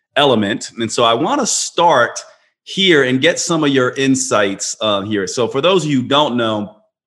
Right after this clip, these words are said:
Element is what I would describe one of these electrolyte powder beverages. It's kinda like, um,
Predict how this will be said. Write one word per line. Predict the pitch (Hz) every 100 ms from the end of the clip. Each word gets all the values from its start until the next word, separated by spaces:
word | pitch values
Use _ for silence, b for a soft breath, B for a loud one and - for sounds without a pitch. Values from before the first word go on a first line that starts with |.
| _ - -
Element | 151 175 151 127
is | 127 123 120 113 - b b b b
what | 123
I | 160 196
would | 143
describe | - 143 131 120
one | 135
of |
these | 131 120
electrolyte | 110 131 139 143 127 120 - -
powder | - 123 117 110
beverages. | 113 110 104 107 131
It's | 127
kinda | 190 214
like, | 165 - 110 -
um, | 117 110 104